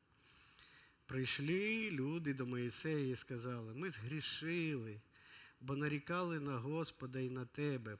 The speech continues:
Помолися Господу, щоб забрав він гадюк від нас.'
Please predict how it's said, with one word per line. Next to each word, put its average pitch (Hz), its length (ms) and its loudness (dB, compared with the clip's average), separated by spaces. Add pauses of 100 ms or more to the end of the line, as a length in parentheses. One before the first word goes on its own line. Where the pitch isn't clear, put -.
Помолися 180 720 -2
Господу, 117 800 -2 (380)
щоб 139 280 0
забрав 151 560 2
він 156 220 0
гадюк 143 560 -2
від 139 220 -4
нас.' 110 440 -6